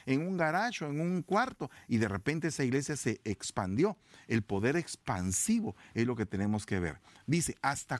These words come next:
cuan-, hasta el tiempo de consumación, hasta que s-, acaben de desviar a muchos", dice la versión Hoyman, "y se llene la tierra de injusticia".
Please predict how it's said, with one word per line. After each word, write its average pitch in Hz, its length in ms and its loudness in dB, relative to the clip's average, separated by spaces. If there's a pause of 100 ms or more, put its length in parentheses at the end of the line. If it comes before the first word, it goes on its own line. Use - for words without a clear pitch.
(140)
cuan-, 185 520 -2
hasta 123 300 -2
el 110 140 -2
tiempo 202 340 0
de 170 140 -2
consumación, 113 1040 -2 (580)
hasta 131 380 0
que 123 160 0
s-, - 360 -4
acaben 160 760 0
de 123 160 6
desviar 117 560 2
a 151 80 0
muchos", 147 500 0
dice 127 240 2
la 104 140 0
versión 117 340 -2
Hoyman, 123 340 -2 (580)
"y 147 160 4
se 123 260 2
llene 160 320 0
la 139 120 2
tierra 143 440 0
de 127 60 0
injusticia". 107 1120 -2